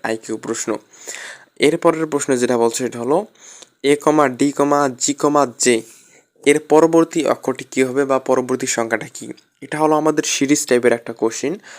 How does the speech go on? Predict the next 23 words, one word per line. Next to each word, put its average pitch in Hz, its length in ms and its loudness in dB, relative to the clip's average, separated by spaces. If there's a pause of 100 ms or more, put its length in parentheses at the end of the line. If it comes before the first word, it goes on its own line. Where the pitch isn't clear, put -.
(100)
অর্থাৎ - 240 -12
সিরিজ 147 400 0
টাইপের 143 300 4
যে 135 120 2
কোশ্চেনগুলো 131 500 0
হয় 135 120 0
না, 131 180 0 (280)
ঠিক 131 200 -4
সেই 139 300 2
সিরিজ 139 360 -4
টাইপের 135 280 2
কোশ্চেন 123 340 -4
থেকে 131 240 -4
আমাদের 120 280 -4 (120)
এই 139 160 -4
কোশ্চেনটা 123 420 -4
তৈরি 123 240 0
করা 135 260 0
বা 127 240 -2
এই 117 140 -2
কোশ্চেনটা 127 520 -4 (340)
তারা 113 220 0
দিয়েছে। 123 440 0